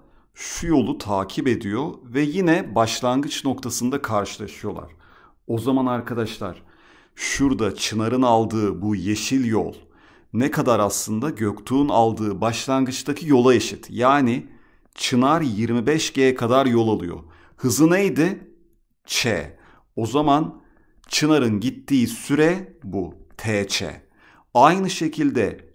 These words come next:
Göktuğ'un gittiği süre artık Çınar'ın başlangıçta kat ettiği yol kadar yol gidecek. Yani on altı Ç. Neden? Çünkü arkadaşlar bunlar karşılaştıklan-, karşılaştıktan sonra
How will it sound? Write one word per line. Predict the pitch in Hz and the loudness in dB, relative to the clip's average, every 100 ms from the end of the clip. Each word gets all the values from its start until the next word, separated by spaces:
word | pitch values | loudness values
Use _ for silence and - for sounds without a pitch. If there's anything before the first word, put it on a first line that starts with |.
| - | -12
Göktuğ'un | 101 120 131 - 147 170 190 139 | 0 0 0 -2 2 4 4 0
gittiği | 131 - 151 175 | -4 -4 -4 -2
süre | 185 - 151 123 76 - - _ _ - | -4 -2 2 2 0 -8 -20 _ _ -2
artık | 110 120 - 185 - | 0 0 -2 -6 -4
Çınar'ın | - 117 139 170 113 | 0 2 2 2 2
başlangıçta | 113 - 131 131 127 - - 170 | 2 0 0 2 0 -4 -6 -6
kat | 127 120 | -6 -6
ettiği | 127 127 127 143 139 | -6 -4 0 0 2
yol | 123 139 | 6 6
kadar | 139 117 98 90 | 4 0 0 -2
yol | 90 101 120 | -2 -2 -2
gidecek. | 139 165 165 170 170 - - _ _ - | -4 -6 -2 -2 -4 -10 -20 _ _ -6
Yani | 104 107 104 95 | 0 2 2 -2
on | 95 117 | -2 0
altı | 123 107 - - | 2 2 0 -8
Ç. | 104 | -8
Neden? | 90 107 143 143 185 - - - _ | -4 0 2 2 0 -6 -20 -20 _
Çünkü | - 151 139 | -4 -2 2
arkadaşlar | 120 113 110 101 - 175 110 | 2 2 -2 -4 -4 -6 -2
bunlar | 110 110 104 | -2 0 -2
karşılaştıklan-, | 110 107 - 113 - - 127 123 120 - - | -2 -2 -2 -6 -6 -4 2 4 2 -6 -6
karşılaştıktan | 113 107 - 110 - - - 143 | -4 -2 -4 -6 -6 -10 -2 0
sonra | 139 113 123 | 0 -2 -2